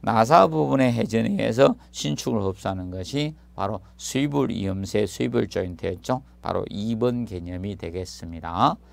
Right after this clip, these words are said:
그리고 십팔 번에 배관의 신축 이음에 속하지 않는 것, 스위블형 이음이 있었죠. 그리고 벨로즈 있었고, 스위블 조인트 있었죠. 볼 조인트 있었습니다.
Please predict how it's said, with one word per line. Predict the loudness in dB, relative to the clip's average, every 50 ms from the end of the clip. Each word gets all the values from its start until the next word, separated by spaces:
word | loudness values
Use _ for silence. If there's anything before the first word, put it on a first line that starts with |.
| -20 -20 -20 -20 -20 -20 -20 -14 -4
그리고 | 0 0 2 6 8 8 8 6 4 0 -12 -20 -20 -20 -20 -8
십팔 | -2 0 0 2 6 6 6 8 8
번에 | 8 8 8 8 6 4 2 -6 -4 2
배관의 | 6 6 8 8 8 8 6 4 2 2 2
신축 | 0 -2 -2 -4 -4 -4 -2 -2 0 2 4
이음에 | 4 4 6 4 2
속하지 | 2 0 -2 -4 -2 2 2 2 2 2 0
않는 | -2 -2 -2 -4 -2 -2
것, | -2 -2 -4
스위블형 | -4 -2 -2 0 0 0 0 2 2 4 4 4 2 0 -6 -14 -20 -20 -20 -20 -20 -20 -20 -14 -8 -4 -4 -2 -2 -4 -4
이음이 | -4 -4 -4 -2 -2 -4 -4 -6
있었죠. | -6 -6 -6 -6 -4 -2 -2 -2
그리고 | -2 -2 -4 -2 -2 -2 -2
벨로즈 | 0 -2 -2 0 0 -2 -2 -2 -4 -4 -6 -6 -6 -8
있었고, | -10 -12 -14 -14 -16 -4 2 2 2 2 2 -2 -16 -20 -20 -20
스위블 | -20 -10 -6 -2 -2 0 2 2 2 0
조인트 | 0 -2 -6 -6 -6 -4 -4
있었죠. | -4 -4 -4 -6 -6 -4 -2 -2 -2 -2 -4 -4
볼 | -4 -2 -2 -4 -6
조인트 | -6 -6 -6 -6 -8 -8 -8 -8
있었습니다. | -8 -6 -6 -8 -8 -8 -10 -12 -12 -12 -10 -10 -10 -12 -12